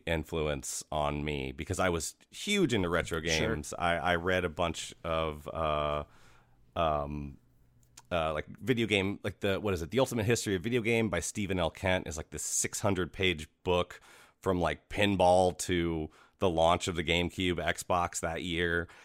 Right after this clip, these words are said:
Speaker 1: And, like, I, I just tore through that in a week. Like, I was constantly reading up on the history of,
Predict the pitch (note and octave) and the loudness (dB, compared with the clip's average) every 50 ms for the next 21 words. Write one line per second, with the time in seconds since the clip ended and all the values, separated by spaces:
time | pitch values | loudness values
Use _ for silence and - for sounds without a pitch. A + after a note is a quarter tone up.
0 | - - - - F2+ E2 D#2 D#2 - D#2 - - - - - F2 F2 E2 E2+ - | -20 -14 -6 -4 -2 -2 -2 -2 -2 -4 -8 -10 -8 -2 0 0 0 0 -2 -4
1 | - - - G2+ G2 G2+ G2 F#2 - G2 F2+ F2 E2+ E2+ - C#2+ D#2+ D#2 D#2 F2 | -4 -2 2 4 4 6 4 4 2 0 2 4 4 4 4 2 -2 -4 -2 -2
2 | E2+ E2+ E2+ D#2 - F2 D#2+ - E2+ D#2+ D#2+ - - - - G2 F#2+ F#2 F#2 - | 0 0 0 -2 -4 -6 -4 -4 -4 -4 -4 -6 -8 -2 2 2 2 4 2 0
3 | - F#2+ F2+ F2 E2+ E2 D#2+ D2+ D2 C#2 - _ _ _ - E2 E2+ F2 E2+ E2+ | -4 -2 -2 -2 -2 -2 -2 -4 -6 -8 -14 _ _ _ -10 -6 -4 -2 0 0
4 | E2+ E2 E2 E2 - - - D#2 D#2 D#2 D#2 D2+ D#2 D2+ D2+ D2 - - - C#2 | 0 2 0 0 -2 -4 -4 -2 0 0 0 0 0 -2 -4 -6 -8 -10 -8 -8
5 | E2 D#2 - G#2+ G2 - - F2+ F2+ E2+ E2 E2 D#2+ D#2+ D2+ D2+ - | -8 -4 -2 -2 -2 -2 -4 -4 -4 -2 -2 -2 -2 -4 -4 -8 -10